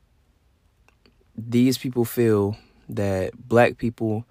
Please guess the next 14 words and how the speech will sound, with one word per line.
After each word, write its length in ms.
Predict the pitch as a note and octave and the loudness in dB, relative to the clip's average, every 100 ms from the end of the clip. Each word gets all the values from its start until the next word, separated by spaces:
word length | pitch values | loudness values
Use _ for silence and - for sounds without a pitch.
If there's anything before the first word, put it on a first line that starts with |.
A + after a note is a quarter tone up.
| _ _ _ _ _ _ _ _ _ _ _ _ _ _ _ _ _ _ - | _ _ _ _ _ _ _ _ _ _ _ _ _ _ _ _ _ _ -8
because 320 | G2+ C3+ B2 | -2 2 4
of 200 | B2 A#2 | 4 2
the 180 | G#2+ G2+ | 2 2
melanin 500 | G#2 A#2+ B2 B2+ A#2+ | 4 6 6 6 2
in 140 | G#2 | 0
our 120 | A2 G#2+ | 0 -2
skin, 600 | - B2+ A#2 G#2+ G2+ A2 _ _ _ _ _ _ - - | -2 0 2 2 -2 -6 _ _ _ _ _ _ -20 -14
we 380 | A2+ A2+ A#2 A2+ | -2 2 4 4
were 260 | G#2 G#2 | 6 6
meant 260 | G2 A2 G2+ | 6 4 2
to 100 | A2 | -2
be, 600 | G2+ G#2+ G#2 G2+ G#2 - _ _ _ _ _ _ _ _ _ _ _ _ _ | 0 2 2 0 -2 -10 _ _ _ _ _ _ _ _ _ _ _ _ _
like, 260 | - F#2+ F2 _ _ _ - | -8 -6 -6 _ _ _ -16
leaders 720 | - G2+ A#2 A2+ G2 F#2+ | -6 2 4 4 2 0